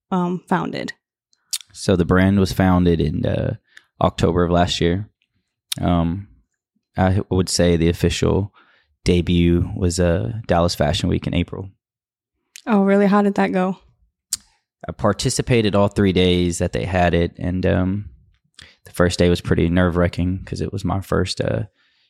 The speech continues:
Speaker 2: event of such,
Speaker 1: Mm-hmm.
Speaker 2: like, nature or whatnot. Um, but the second day, I kinda eased a little bit more into it, and by the third day, I felt like, uh, I've learned a lot and progressed, like, easier.
Speaker 1: So,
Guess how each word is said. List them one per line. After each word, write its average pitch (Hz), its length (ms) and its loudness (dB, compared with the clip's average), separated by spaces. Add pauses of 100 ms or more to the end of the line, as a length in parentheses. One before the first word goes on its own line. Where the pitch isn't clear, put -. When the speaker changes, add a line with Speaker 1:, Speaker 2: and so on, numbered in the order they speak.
Speaker 2:
event 90 400 0
of 92 120 -8
such, - 220 -2
Speaker 1:
Mm-hmm. 185 200 2
Speaker 2:
like, 190 180 2 (320)
nature 90 320 2
or - 20 2
whatnot. 87 460 0 (580)
Um, 87 440 2
but 95 100 0
the - 80 -4
second 92 360 2
day, 90 460 2 (280)
I 90 80 2
kinda 87 260 0
eased 85 240 0
a 82 60 0
little 85 160 2
bit 85 120 -2
more 87 220 -6
into 90 180 -6
it, 87 240 -4 (480)
and 98 140 -2
by 82 140 4
the 80 100 0
third 82 240 2
day, 82 180 2
I - 60 0
felt - 260 -4
like, - 240 -2
uh, - 360 0 (200)
I've 92 120 -4
learned 87 220 2
a - 20 2
lot 80 340 0
and 101 240 -6 (1120)
progressed, - 600 0
like, - 160 -6 (600)
easier. 92 600 0 (880)
Speaker 1:
So, 226 440 2